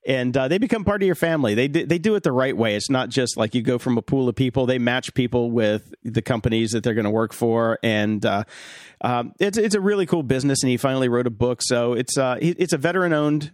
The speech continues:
business, and, uh, Jamie's a really cool guy. So go check out the book. Um, I'm sure it's fantastic. I just got my signed copy in the mail yesterday, so I haven't had a chance to read it yet. But, uh, um, yeah, Quit Repeating Yourself by Jamie J. It's, uh, it's spelled Jaime,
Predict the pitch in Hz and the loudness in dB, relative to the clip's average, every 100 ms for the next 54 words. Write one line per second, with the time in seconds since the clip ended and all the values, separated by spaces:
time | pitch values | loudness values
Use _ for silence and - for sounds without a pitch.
0 | 143 135 127 131 131 - - - 120 117 | -4 -2 0 0 -2 -6 -6 -2 0 0
1 | 117 123 117 117 131 127 120 123 127 113 | 0 0 0 0 0 0 0 0 0 0
2 | 131 113 120 113 - 120 117 208 220 214 | -2 0 0 0 0 -2 0 0 0 0
3 | 190 170 135 139 - - 127 123 120 113 | 0 0 0 0 -2 -6 -2 0 0 -2
4 | - 120 110 - 135 127 - - - - | -2 -2 -2 0 0 0 -6 -10 -20 -20
5 | - 143 135 135 131 - 131 135 135 - | -4 -4 0 0 0 0 0 0 0 -2
6 | 127 120 - 123 117 131 120 127 117 120 | 0 0 0 0 0 -2 0 0 2 2
7 | 113 110 113 117 110 107 120 110 110 110 | 2 2 0 0 0 2 2 2 0 0
8 | 104 - 110 - 107 117 113 110 110 113 | 0 0 -2 -2 -2 -2 0 -2 -2 -2
9 | 117 110 - 117 107 107 - - - - | -2 -2 -2 0 0 -2 -6 -18 -20 -20
10 | - 127 127 123 120 _ - 277 220 110 | -6 -2 0 0 -4 _ -2 0 0 -4
11 | - 151 208 180 160 127 110 - 104 98 | -4 -2 0 0 0 2 0 0 0 0
12 | 101 104 120 135 107 104 - _ 135 127 | 0 0 0 0 -2 -4 -10 _ -2 -2
13 | - 165 151 - - - 269 156 180 190 | 0 -2 -2 -4 -2 0 0 0 0 2
14 | 120 - | 0 -2